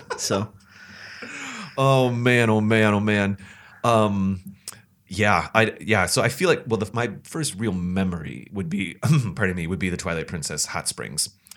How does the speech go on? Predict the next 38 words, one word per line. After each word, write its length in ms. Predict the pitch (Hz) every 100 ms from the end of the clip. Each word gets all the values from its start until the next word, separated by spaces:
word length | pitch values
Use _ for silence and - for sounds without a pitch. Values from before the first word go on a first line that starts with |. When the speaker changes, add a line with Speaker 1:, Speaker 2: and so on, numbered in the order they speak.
| -
Speaker 1:
Yeah. 140 | 104
Speaker 2:
I 40 | 90
think 140 | 107
there's 120 | 87
one 120 | 85 85
over 140 | 80
there 160 | 82 76
in 200 | 71 - _ _ _ _ -
Kakariko 260 | - - 85
Speaker 1:
Yeah. 100 | 120
Speaker 2:
Village, 380 | 139 127 73 78
right? 260 | 85 117
Speaker 1:
Yeah. 260 | 120 143 107 - -
Speaker 2:
Yeah. 160 | 90 - _ - - - _ -
And 140 | 85
then, 300 | 85 82 80
uh, 220 | 76 73
and 80 | -
then 80 | 80
they 60 | 76
pop 220 | 78 -
up 100 | -
a 40 |
couple 260 | 71 - 67
other 100 | 64
places. 540 | 67 71 - 69 - -
I 40 | -
think 160 | -
there's 120 | 76 71
one 160 | 73
over 160 | 71 73
in 120 | 73
the 40 | 73
woods 240 | - 135
and 100 | 113
everything. 380 | - - 143 139 - _
But 120 | 101
anyway, 340 | 160 139 64